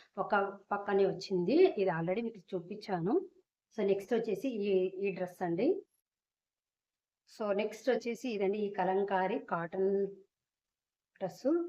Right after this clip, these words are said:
ఇది కూడా Amazon-లోనే తీసుకున్నాను, చాలా బాగుందండి. మళ్ళీ చూపిస్తున్నాను, మళ్ళీ రికమెండ్ చేస్తున్నాను అంటే చాలా బాగుందనేసి. ఇప్పుడు సేల్ కూడా ఉంది కాబట్టి, అప్పుడు నేను తీసుకున్న కన్నా ఇప్పుడు ఇంకా కొంచెం కాస్త తక్కువే పడచ్చు.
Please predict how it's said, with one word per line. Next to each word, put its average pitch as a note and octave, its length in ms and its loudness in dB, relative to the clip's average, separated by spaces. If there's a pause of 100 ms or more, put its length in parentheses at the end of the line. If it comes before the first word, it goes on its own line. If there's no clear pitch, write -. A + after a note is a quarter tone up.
ఇది G3+ 140 -6
కూడా A#3 240 2
Amazon-లోనే G#3 580 0
తీసుకున్నాను, F#3 580 -6
చాలా F#3+ 380 2
బాగుందండి. F3+ 560 2
మళ్ళీ A3 360 0 (440)
చూపిస్తున్నాను, G#3+ 680 -4
మళ్ళీ G3 260 2
రికమెండ్ G3+ 380 0
చేస్తున్నాను F3+ 480 -2
అంటే E3+ 280 -2
చాలా F#3 300 0
బాగుందనేసి. F3+ 600 0
ఇప్పుడు G#3+ 220 -2
సేల్ F#3+ 280 0
కూడా G3 200 -2
ఉంది F3 200 0
కాబట్టి, F3 340 -6
అప్పుడు C4 200 -2
నేను G#3+ 160 0
తీసుకున్న G3 360 -4
కన్నా G3+ 220 -2
ఇప్పుడు A#3+ 240 -2
ఇంకా G#3+ 160 0
కొంచెం G3 260 -6
కాస్త F#3+ 320 -8
తక్కువే F#3+ 320 -4
పడచ్చు. F3 360 -4